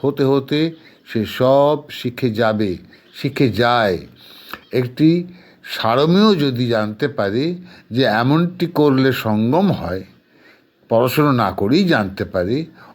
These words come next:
ওইটুকু জ্ঞান তার থাকতে পারে, এবং তারপর আমার এই অঞ্চল দিয়ে সন্তান ভূমিষ্ঠ হবে জানতে পারে, আমার সন্তানকে আমায়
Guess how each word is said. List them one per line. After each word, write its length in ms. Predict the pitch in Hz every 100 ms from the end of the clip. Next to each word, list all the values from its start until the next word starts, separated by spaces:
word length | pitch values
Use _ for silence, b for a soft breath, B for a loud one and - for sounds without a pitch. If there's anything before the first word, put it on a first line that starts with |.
| -
ওইটুকু 540 | 165 220 220 220 190
জ্ঞান 300 | 143 151 156
তার 200 | 151 160 127
থাকতে 380 | - 208 - -
পারে, 360 | 92 87 107 160 175 B B B B B -
এবং 260 | 139 147 131
তারপর 380 | 127 123 165 151
আমার 240 | 143 143
এই 200 | 135 151
অঞ্চল 500 | 135 131 120 139 127
দিয়ে 380 | 120 131 123 113 B -
সন্তান 720 | - 117 110 123 117 113 95 B B - - 80
ভূমিষ্ঠ 440 | 78 135 160 - 156
হবে 380 | 110 101 110 95 B B -
জানতে 460 | 110 101 95 190
পারে, 420 | 185 85 82 143 175 B B B
আমার 240 | - 123 139
সন্তানকে 720 | - 120 120 139 151 143 151
আমায় 460 | - 117 123 120